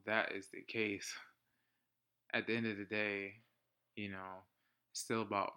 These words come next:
freedom and democracy and, um, having that voice. It's always been about that,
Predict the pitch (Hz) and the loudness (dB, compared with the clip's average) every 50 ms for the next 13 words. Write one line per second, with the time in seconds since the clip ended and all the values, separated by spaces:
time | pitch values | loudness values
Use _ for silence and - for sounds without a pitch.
0 | - - - - 110 110 107 104 101 101 98 95 95 95 95 95 95 98 101 101 | -10 -16 -4 0 2 2 2 2 0 -2 -4 -6 -8 -10 -12 -10 -6 -2 -2 -2
1 | 95 - - 95 - - - 98 95 95 95 92 101 101 101 101 - - _ _ | -2 -4 -8 -12 -12 -8 -6 -4 -4 -4 -4 -6 -8 -10 -14 -18 -20 -20 _ _
2 | _ _ _ _ _ _ _ _ _ _ _ _ _ _ _ _ _ _ _ _ | _ _ _ _ _ _ _ _ _ _ _ _ _ _ _ _ _ _ _ _
3 | _ _ _ _ - 95 95 92 92 92 92 92 92 92 92 90 _ _ _ _ | _ _ _ _ -4 -2 0 0 -2 -4 -6 -8 -10 -14 -16 -18 _ _ _ _
4 | _ _ _ _ _ _ _ _ _ _ _ _ _ _ _ _ _ - 113 113 | _ _ _ _ _ _ _ _ _ _ _ _ _ _ _ _ _ 2 4 4
5 | 107 101 104 101 101 95 95 92 95 101 101 98 95 95 98 - - - - - | 4 2 -2 -2 0 0 -2 -2 -2 -2 -2 -2 -2 -4 -6 -10 -12 -12 -14 -18
6 | _ _ _ _ _ _ _ _ _ _ _ _ _ _ _ _ _ _ _ _ | _ _ _ _ _ _ _ _ _ _ _ _ _ _ _ _ _ _ _ _
7 | _ - - 107 113 123 113 101 101 98 104 101 98 90 90 95 92 90 85 98 | _ -2 2 6 6 8 8 6 4 2 0 0 -2 -2 -2 -2 -4 -4 -2 -2
8 | 104 98 92 90 | 0 2 2 0